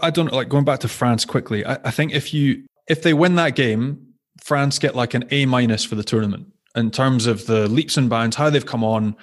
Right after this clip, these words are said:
new players, organised. But the way they kind of lost that game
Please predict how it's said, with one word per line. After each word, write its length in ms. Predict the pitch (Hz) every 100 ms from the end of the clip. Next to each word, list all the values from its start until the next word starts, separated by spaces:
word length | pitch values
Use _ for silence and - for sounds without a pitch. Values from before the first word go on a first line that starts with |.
| - - - _
new 200 | 139 151
players, 640 | 147 123 113 110 107 104 -
organised. 880 | 135 139 120 113 110 110 104 - - - _ - - _ _ -
But 140 | 120
the 80 | 127
way 240 | 117 147
they 100 | 156
kind 160 | 151 147
of 140 | 123 104
lost 300 | 135 147 -
that 180 | 120
game 380 | 107 110 113 -